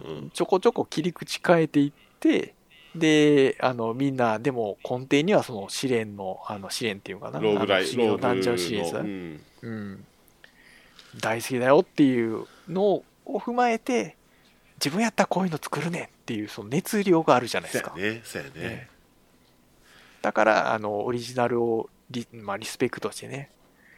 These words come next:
Speaker 1: ちゃんと被らないようにとかね。あ、でも、あの、この機能は欲しいから載せちゃうよ、みたいなのもね、あったりするんでね。
Speaker 2: この機能が好きやから、この機能を使って、
Speaker 1: そうそう。うん。
Speaker 2: 俺のオリジナル性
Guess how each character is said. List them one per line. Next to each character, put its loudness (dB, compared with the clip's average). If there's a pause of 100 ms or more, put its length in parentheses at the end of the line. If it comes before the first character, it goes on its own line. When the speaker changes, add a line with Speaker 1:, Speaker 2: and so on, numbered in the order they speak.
(260)
Speaker 1:
ち -2
ゃ 2
ん -12
と -6
被 -2 (120)
ら 10
な 4
い -2
よ -2
う -2
に -10
と -12
か -10
ね。 -8 (420)
あ、 -14
で 0
も、 -2
あ -4
の、 -6
こ -2
の -2
機 -10
能 -2
は -2
欲 -6
し -4
い -8
か 4
ら 6
載 -8
せ -12
ち -10
ゃ 0
う -8
よ、 4
み -2
た 4
い 0
な -4
の -14
も -18
ね、 -14
あ -8
っ -8
た -6
り -10
す -14
る -8
ん -8
で -4
ね。 -4
Speaker 2:
こ -14
の -12
機 -10
能 -4
が -4
好 -14
き -8
や 2
か -4
ら、 0
こ -8
の -4
機 -10
能 -2
を -4 (100)
使 -10
っ -4
て、 -14
Speaker 1:
そ -2
う 0
そ -8 (1300)
う。 -16
う -12
ん。 -12 (600)
Speaker 2:
俺 -2
の -6
オ -4
リ -4
ジ -10
ナ -2
ル -2
性 0